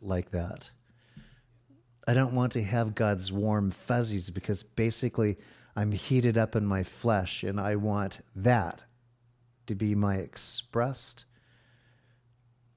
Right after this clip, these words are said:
liberated choice to make. And so people do. And as you know,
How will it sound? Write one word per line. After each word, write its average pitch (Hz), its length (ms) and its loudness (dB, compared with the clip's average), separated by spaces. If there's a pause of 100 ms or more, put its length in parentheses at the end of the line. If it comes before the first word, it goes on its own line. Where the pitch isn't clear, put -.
(720)
liberated 127 840 2
choice - 500 -4
to - 140 -8
make. - 420 -4 (200)
And 95 140 -12
so - 180 -4
people 110 380 -4
do. 113 480 -2
And 95 180 -6
as 95 200 -4
you 104 80 -2
know, 104 320 0